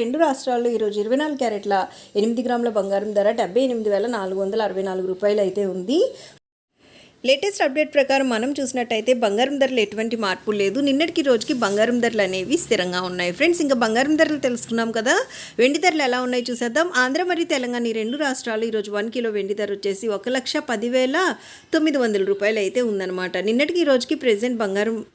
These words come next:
ధరలు స్థిరంగా ఉంటే బంగారం ధరలతో పాటు వెండి ధరలు కూడా స్థిరంగా ఉన్నాయి ఫ్రెండ్స్. So చూశారు కదా, ఈ సండే రోజున ఆంధ్ర మరియు తెలంగాణలో ఉండేటటువంటి బంగారం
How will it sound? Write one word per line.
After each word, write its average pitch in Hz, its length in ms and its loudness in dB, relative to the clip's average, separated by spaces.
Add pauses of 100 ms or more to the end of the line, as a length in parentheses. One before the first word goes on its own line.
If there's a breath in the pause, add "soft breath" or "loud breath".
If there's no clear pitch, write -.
(140)
ధరలు 190 240 -4
స్థిరంగా 214 460 -2
ఉంటే 220 140 -2 (120)
బంగారం 247 400 -4
ధరలతో 202 400 -4
పాటు 185 280 -2 (480 loud breath)
వెండి 226 260 4
ధరలు 220 260 0
కూడా 214 220 -2
స్థిరంగా 190 440 -2
ఉన్నాయి 180 300 -4
ఫ్రెండ్స్. 349 260 0
So 285 60 2 (120)
చూశారు 320 380 2
కదా, 226 140 0 (140)
ఈ 359 40 6 (120)
సండే 226 340 0
రోజున 208 200 0 (100)
ఆంధ్ర 247 260 0
మరియు 254 260 -2
తెలంగాణలో 208 560 0
ఉండేటటువంటి 190 720 -2 (520 loud breath)
బంగారం 240 360 4